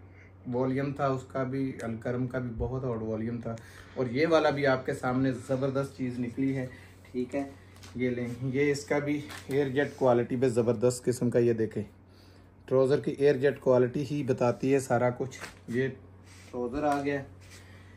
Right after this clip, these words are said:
ये लें, ये भी मुट्ठी भर वही दुपट्टा, ठीक है,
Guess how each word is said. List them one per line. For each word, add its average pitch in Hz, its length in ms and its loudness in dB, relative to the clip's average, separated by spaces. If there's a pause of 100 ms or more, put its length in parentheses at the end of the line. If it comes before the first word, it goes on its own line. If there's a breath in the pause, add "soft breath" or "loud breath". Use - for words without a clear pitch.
(380 loud breath)
ये 156 220 4
लें, 113 280 0 (240 loud breath)
ये 147 160 2
भी 156 140 0
मुट्ठी 139 380 -4
भर 127 260 -2
वही 127 340 -4 (360)
दुपट्टा, 110 440 -8 (340)
ठीक 123 240 -6
है, 131 200 -4